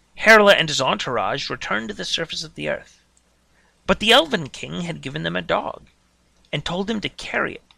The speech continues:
and that they couldn't dismount from their horses until they'd seen the dog itself dismount. Notice the folkloric element of the prohibition. Well, King Herle went riding out,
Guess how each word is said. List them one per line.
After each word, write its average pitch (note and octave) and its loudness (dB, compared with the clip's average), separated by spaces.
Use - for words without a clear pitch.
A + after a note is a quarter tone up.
and C#3+ -8
that - -10
they C#3 -2
couldn't - -10
dismount - -6
from - -16
their - -4
horses - -6
until - -12
they'd D3 -10
seen F3 -4
the C#3 -10
dog B2+ 0
itself - -6
dismount. - -12
Notice A#3 2
the - -8
folkloric E3 -6
element C3+ -10
of C3+ -16
the C3 -16
prohibition. - -8
Well, B2+ -4
King G#3 2
Herle A#3+ 2
went G3+ 0
riding D3 0
out, - -14